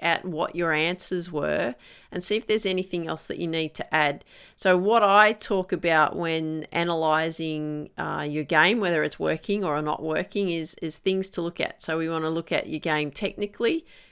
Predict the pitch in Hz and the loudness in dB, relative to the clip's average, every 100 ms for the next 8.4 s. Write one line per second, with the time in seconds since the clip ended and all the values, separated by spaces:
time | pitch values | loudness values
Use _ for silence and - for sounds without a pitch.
0 | _ - 185 175 170 - 165 165 165 - | _ 0 0 2 -4 -2 0 0 -4 -8
1 | 160 160 156 165 - 151 143 143 - - | -6 -2 0 0 -2 -2 -2 -4 -12 -20
2 | - - 175 185 233 254 180 175 208 220 | -20 -6 0 4 4 4 2 2 2 2
3 | 175 156 147 156 - - 180 165 160 156 | 4 4 4 2 0 -4 -2 0 -2 -2
4 | 156 - - _ _ _ - 262 269 262 | -4 -6 -8 _ _ _ -2 -2 -2 -8
5 | - - 151 220 - 180 170 170 214 - | -4 0 0 0 0 4 6 6 2 -4
6 | _ - 180 185 175 180 - 147 - - | _ -2 0 2 2 2 0 -2 -2 -2
7 | 165 165 160 156 151 - - 180 - 165 | 0 0 -2 -4 -6 -6 -6 -6 -6 -4
8 | 165 156 - - | -4 -4 -10 -20